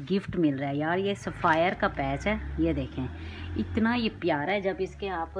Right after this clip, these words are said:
दामन पे लगवाएंगे, sleeves पे लगाएंगे, neck पे लगाएंगे, दो मीटर का ये patch है, बहुत खूबसूरत लगेगा ये।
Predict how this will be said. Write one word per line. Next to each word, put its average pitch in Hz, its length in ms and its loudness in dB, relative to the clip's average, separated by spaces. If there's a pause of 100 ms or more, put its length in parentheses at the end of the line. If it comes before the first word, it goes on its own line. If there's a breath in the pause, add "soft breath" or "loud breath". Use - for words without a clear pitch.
दामन 160 440 -4
पे 214 120 -4
लगवाएंगे, 185 640 -4
sleeves 185 380 -6
पे 208 140 -4
लगाएंगे, 175 480 -2
neck 180 320 -2
पे 214 80 -2
लगाएंगे, 170 420 2
दो 180 240 2
मीटर 185 320 0
का 185 120 -4
ये 170 220 -2
patch 143 320 -2
है, 175 60 -2 (220)
बहुत 208 400 -4
खूबसूरत 190 580 -4
लगेगा 131 380 -8 (120)
ये। 131 140 -10